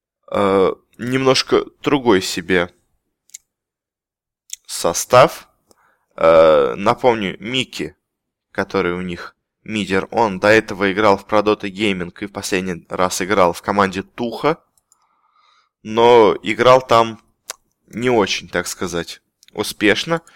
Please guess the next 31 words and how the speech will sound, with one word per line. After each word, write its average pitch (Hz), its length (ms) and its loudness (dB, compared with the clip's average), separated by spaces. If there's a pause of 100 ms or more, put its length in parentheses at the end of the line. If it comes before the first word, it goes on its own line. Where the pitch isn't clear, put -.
(280)
Инсейния, 120 720 0
на 131 80 -2
самом 135 260 -2
деле, 135 200 -2
также 127 500 2
играл 120 240 2
в - 100 -8
команде 117 440 -4
Туха 123 440 -10
и 107 80 -6
до 104 120 0
этого 107 320 0
ещё 104 320 -6 (220)
пробовался 104 600 0
в 101 80 -10
Ninja 101 400 -8
in 95 320 -14
Pyjamas. 98 580 -4 (1120)
Но 123 180 0
опять-таки, 123 540 0
как 107 220 -2
вы 110 60 -6
помните, 139 420 0
результатов 113 640 -2
у 113 40 4
этой 113 160 -2
команды 104 720 -2
не 107 160 -6
особо 107 560 -2
много 104 640 -4
было. 95 600 -4